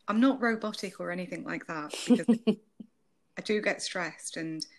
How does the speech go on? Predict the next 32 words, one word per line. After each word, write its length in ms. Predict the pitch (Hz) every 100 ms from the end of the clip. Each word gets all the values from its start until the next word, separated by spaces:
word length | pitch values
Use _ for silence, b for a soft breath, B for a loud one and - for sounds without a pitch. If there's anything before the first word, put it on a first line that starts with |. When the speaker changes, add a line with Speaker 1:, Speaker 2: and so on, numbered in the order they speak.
| b b b -
Speaker 1:
and, 180 | 170 170
and 140 | 160 175
sometimes 580 | 202 196 185 190 180 175
I 120 | 165
take 360 | - 185 170
too 200 | - 180
much 280 | 160 156 -
on 340 | 175 160 151 147 -
and, 360 | 156 151 151 -
uh, 180 | 160 151 139
volunteer 480 | 170 160 156 165 160
myself 380 | 156 160 151
for, 180 | - 160 -
for 100 | -
too 220 | 170 180 156
many 220 | 151 151
things. 500 | 165 156 143 165 -
Speaker 2:
<laughs> 60 | 165 151 _ _ _ -
Speaker 1:
Um, 260 | 165 160 156 b b b _ _ _ _ _ _ _ _
but 140 | 202 160
I 60 |
think 220 | - 226
it's 160 | 226 -
just, 460 | 175 - - - - _ _ _ _ - _ _ - _ -
I 80 | 180
think 240 | 233 226
it's 120 | 208
just 200 | 214 214
being 200 | 208 185
able 220 | 175 170
to 140 | 165 -
prioritise. 880 | - 165 160 175 170 175 190 208